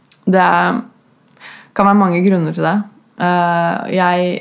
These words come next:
jeg har en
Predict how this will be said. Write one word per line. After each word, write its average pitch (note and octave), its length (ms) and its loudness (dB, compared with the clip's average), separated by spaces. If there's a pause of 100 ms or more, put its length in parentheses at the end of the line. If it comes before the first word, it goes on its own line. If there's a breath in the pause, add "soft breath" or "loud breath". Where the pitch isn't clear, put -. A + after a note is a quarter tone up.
(1800)
jeg G3+ 220 0
har F3 480 2 (340)
en F3+ 280 -2